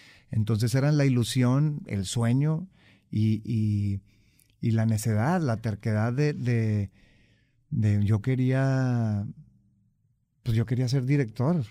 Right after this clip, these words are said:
¿sabes? O sea, eso, porque cuando se ponía difícil era de, "Pues sí,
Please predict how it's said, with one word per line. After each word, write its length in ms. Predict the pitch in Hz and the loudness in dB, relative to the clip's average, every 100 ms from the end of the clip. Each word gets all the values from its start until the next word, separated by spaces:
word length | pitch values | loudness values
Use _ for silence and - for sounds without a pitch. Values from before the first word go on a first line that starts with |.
| - | -4
¿sabes? 340 | 110 135 151 | -2 -2 -2
O 80 | 127 | -4
sea, 480 | 110 107 101 98 92 - _ _ _ _ _ _ _ _ _ _ _ _ - | -2 0 0 -2 -4 -8 _ _ _ _ _ _ _ _ _ _ _ _ -4
eso, 460 | 135 156 143 147 143 | -4 -2 -2 -4 -4
porque 360 | 127 113 107 120 | -4 -4 -2 -2
cuando 300 | 107 113 107 | 0 2 2
se 120 | 104 | 0
ponía 300 | 110 113 117 | 0 2 2
difícil 480 | 131 143 143 139 143 | 2 2 0 0 0
era 200 | 131 127 | 0 0
de, 220 | 123 120 | 0 0
"Pues 240 | 110 113 104 | -2 -4 -2
sí, 300 | 135 175 | -2 -2